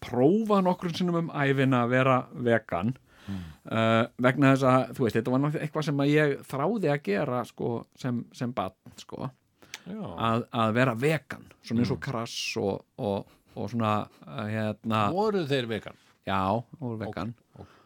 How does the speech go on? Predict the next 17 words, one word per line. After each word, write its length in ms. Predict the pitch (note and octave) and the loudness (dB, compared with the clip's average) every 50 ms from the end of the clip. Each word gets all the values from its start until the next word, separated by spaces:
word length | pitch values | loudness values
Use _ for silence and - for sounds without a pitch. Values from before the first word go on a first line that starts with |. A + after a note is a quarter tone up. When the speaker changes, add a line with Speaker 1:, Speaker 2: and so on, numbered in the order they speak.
| _ _ - | _ _ -14
Speaker 1:
Og 340 | - - A2 A2 A2+ A#2 A#2+ A#2 | -8 -2 0 0 2 2 2 2
hérna, 600 | C3 B2 A#2+ A#2 - A#2+ A#2+ A2+ A2 A2 G2+ - - | 2 2 2 0 0 0 2 2 2 2 0 -2 -6
og 160 | - - G#2+ | -12 -14 -8
Flocks 280 | - C3 A#2+ A2+ - C#3 | -2 -2 -2 -2 -2 -6
of 120 | A2+ - | -6 -4
Pink 200 | - B2+ A#2 - | -4 -4 -2 0
Indians. 580 | B2+ C3 D3 - - F#2+ F#2 C#3+ F#3 - - - _ _ - | -2 -2 -2 -2 -4 -4 -4 -4 -6 -8 -10 -16 _ _ -4
Speaker 2:
Hey, 260 | D3+ F3+ D#3 D2+ - _ _ - - | -4 -4 -4 -4 -10 _ _ -8 -6
ein 160 | D#3 F#3 F3+ | -4 -4 -4
spurning. 360 | - - D#3 A2 F#2+ F2 F2+ - - - B2 | -4 -4 -6 -4 -4 -8 -10 -12 -12 -6 -4
Speaker 1:
Mm. 340 | A#2 G#2+ G2+ G#2 C3 D#3 - - - - - _ _ _ _ _ _ _ - B2+ | -2 0 0 -2 -2 -6 -10 -16 -20 -20 -20 _ _ _ _ _ _ _ -2 -2
Speaker 2:
Er 480 | C3+ D#3 F3 F#3+ G3+ G#3 G#3+ G#3+ G#3+ G#3 - | 0 0 2 2 2 4 4 2 0 -2 -2
bannað, 560 | - E3+ D3+ C3+ B2 A#2 G#2+ G2+ G2 G2+ - - - | 0 0 2 2 2 0 2 0 0 -2 -4 -6 -6
ef 100 | A#2+ B2 | -2 0
maður 300 | C3+ C#3+ C#3+ C#3+ C#3+ C#3 | 2 2 2 2 2 2
er 60 | C#3 | 2
vegan, 460 | C#3 B2+ - - G#2 G2 G2 G2+ G#2 | 2 0 0 -2 -2 -2 -2 -2 -4